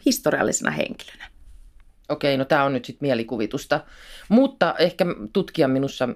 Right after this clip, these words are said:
Speaker 2: ajattelee myös, että siis mä, mä, mä ajattelen ihan tavallista,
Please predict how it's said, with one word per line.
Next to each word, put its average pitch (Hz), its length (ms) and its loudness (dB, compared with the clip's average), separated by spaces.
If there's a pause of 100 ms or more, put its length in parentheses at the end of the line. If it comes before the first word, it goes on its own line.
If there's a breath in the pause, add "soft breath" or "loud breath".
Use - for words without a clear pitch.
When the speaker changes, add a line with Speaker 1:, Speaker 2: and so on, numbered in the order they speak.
(260)
Speaker 2:
ajattelee 127 500 0
myös, 131 320 2
että 110 240 -8
siis - 520 -8 (460)
mä, 160 260 2
mä, 175 180 2 (120)
mä 202 200 6
ajattelen 170 500 0
ihan 165 240 0
tavallista, 113 680 -2